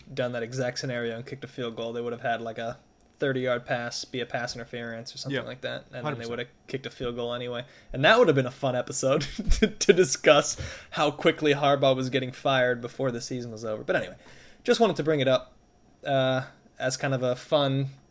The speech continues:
Speaker 1: but not so fun, uh, you know, what sh-, what could, what should they have done? What could they have done in that scenario? At the end of the day, Ravens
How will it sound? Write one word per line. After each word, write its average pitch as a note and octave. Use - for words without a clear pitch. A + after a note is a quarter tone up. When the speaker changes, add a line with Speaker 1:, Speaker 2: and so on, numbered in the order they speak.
Speaker 1:
but -
not C3
so C3+
fun, B2+
uh, B2
you C#3+
know, G2+
what C#3
sh-, -
what E3
could, F3+
what F3+
should F#3
they C3
have A2+
done? A2+
What -
could C#3+
they C3
have B2
done B2
in A#2+
that A2+
scenario? A2+
At -
the G3
end G3+
of F#3
the F3
day, D3+
Ravens C3+